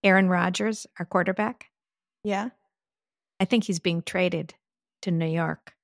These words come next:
Speaker 2: Do you know this for a fact, or is this just rumors?
Speaker 1: No, I, well, it's pretty, it's more than a rumor. The New York
Speaker 2: <laughs>
Speaker 1: Jets. And I thought,
Speaker 2: Who'd you hear
Speaker 1: "Oh
Speaker 2: it
Speaker 1: my
Speaker 2: from?
Speaker 1: gosh." No, from the sports.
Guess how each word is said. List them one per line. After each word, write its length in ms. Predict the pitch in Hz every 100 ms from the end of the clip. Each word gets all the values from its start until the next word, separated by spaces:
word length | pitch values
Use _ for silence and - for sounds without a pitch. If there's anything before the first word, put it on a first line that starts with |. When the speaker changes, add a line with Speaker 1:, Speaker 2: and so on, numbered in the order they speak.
| _ _ _ _ _ _ _ _ _ _ -
Speaker 2:
Do 120 | 185
you 80 | 175
know 160 | 165
this 180 | 160 170
for 140 | - 160
a 60 |
fact, 320 | 160 151 165
or 40 | 196
is 60 |
this 240 | 180 160 -
just 200 | 147 -
rumors? 580 | 175 170 73 - 185 - _ _ -
Speaker 1:
No, 180 | 170
I, 280 | 185 202 190
well, 260 | 208 196 196
it's 500 | 196 185 - - -
pretty, 240 | - 202 202 _ _ _ _ -
it's 180 | 190 180
more 200 | 185 190
than 140 | 170
a 60 | 151
rumor. 480 | 151 147 143 143 - _ _ _ _ -
The 80 |
New 120 | 170 190
York 280 | 190 180
Speaker 2:
<laughs> 60 | -
Speaker 1:
Jets. 340 | 202 202 -
And 140 | 269 220
I 100 | 214
thought, 300 | 208 208 190 - - - -
Speaker 2:
Who'd 180 | 359 277
you 80 | 285
hear 140 | 233 -
Speaker 1:
"Oh 40 |
Speaker 2:
it 60 | 202
Speaker 1:
my 140 | 190
Speaker 2:
from? 140 | 196
Speaker 1:
gosh." 500 | 196 196 185 160 - - - - 202
No, 180 | 185
from 320 | 156 196 175 202
the 100 | 156
sports. 520 | - - - -